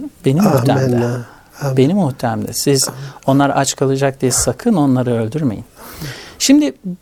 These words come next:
Speaker 1: bunu şöyle yorumlayalım. Yani ben tefsirci değilim.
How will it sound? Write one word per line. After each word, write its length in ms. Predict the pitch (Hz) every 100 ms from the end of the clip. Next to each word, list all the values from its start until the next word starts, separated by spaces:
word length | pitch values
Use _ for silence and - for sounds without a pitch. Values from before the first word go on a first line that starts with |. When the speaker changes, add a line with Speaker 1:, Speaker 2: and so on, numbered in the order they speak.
| -
Speaker 1:
bunu 160 | 262 311
şöyle 320 | - 320 277
yorumlayalım. 680 | 143 117 113 110 110 139 214 _ _ _ -
Yani 280 | 180 175 175
ben 220 | 190 185 - -
tefsirci 540 | - 202 - 160 190 233
değilim. 320 | 190 117